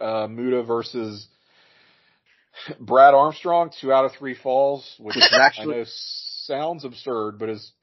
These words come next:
Speaker 1: kind of an interesting match.
Speaker 2: Yeah,
Speaker 1: Um,
Speaker 2: yeah, that's actually the match that made me pick Muta when we did the last show. I,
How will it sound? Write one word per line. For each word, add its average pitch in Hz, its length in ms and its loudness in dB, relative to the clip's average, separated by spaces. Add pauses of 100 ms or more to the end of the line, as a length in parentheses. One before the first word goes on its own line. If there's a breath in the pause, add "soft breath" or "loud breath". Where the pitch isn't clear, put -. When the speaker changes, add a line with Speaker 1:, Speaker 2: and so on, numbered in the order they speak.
(420)
Speaker 1:
kind 190 140 0
of 160 60 -2
an 139 60 -2
interesting 123 480 -8
match. 110 300 -8 (320)
Speaker 2:
Yeah, 247 220 4
Speaker 1:
Um, 302 80 2
Speaker 2:
yeah, 427 120 6 (200)
that's 190 200 0
actually 202 320 -6
the 147 80 -8
match 147 240 -12 (100)
that 135 180 -16
made 139 260 -8
me 135 100 -12
pick - 280 -12
Muta 113 200 -12
when 110 120 -16
we 110 60 -12
did 113 100 -12
the 113 80 -16
last 120 220 -8
show. 104 120 -12
I, 107 120 -8